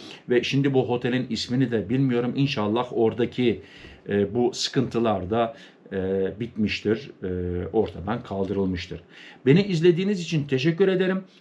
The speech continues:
Sizlere tekrar sesleniyorum. Herhangi bir, e, böyle bir şey yaşadıysanız yazın, biz de öğrenelim, biz de bilelim.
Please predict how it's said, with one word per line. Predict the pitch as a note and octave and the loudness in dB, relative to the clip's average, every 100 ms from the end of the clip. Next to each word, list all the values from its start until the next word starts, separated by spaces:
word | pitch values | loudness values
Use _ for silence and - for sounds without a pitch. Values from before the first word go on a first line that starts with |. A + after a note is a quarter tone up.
| - | -14
Sizlere | - C#3 D#3+ E3 D#3+ | -4 2 4 4 4
tekrar | F3+ D#3 C3+ | 0 2 -2
sesleniyorum. | G#2+ - E3 - F3 F3 F3 F3 E3 - - - - | 0 0 0 0 0 2 4 2 0 -6 -20 -20 -6
Herhangi | A#2 D#3+ G3 F#3+ D#3 | 2 4 4 2 4
bir, | E3 G#3 - | 2 0 -6
e, | A2+ G#2+ G#2 G2+ | -2 0 0 2
böyle | C#3+ C3 A2 A2+ | 2 2 0 -2
bir | |
şey | - C#3 | -2 0
yaşadıysanız | G#2+ A2 B2 C3+ E3 - C3+ C#3+ G2+ | 0 0 0 0 -2 0 -2 -2 2
yazın, | A2 E3 G3+ G3 - | 4 4 4 2 -2
biz | G#2 D3 D3+ | -4 -2 0
de | A2+ | 0
öğrenelim, | A2 C3+ F#3 F#3+ G3 G3+ G#3 - - | 2 0 2 2 2 2 0 -12 -6
biz | A#2+ C3+ | -4 -2
de | G#2 F2+ | -2 0
bilelim. | A2 D#3+ G3+ G#3+ | 2 4 4 4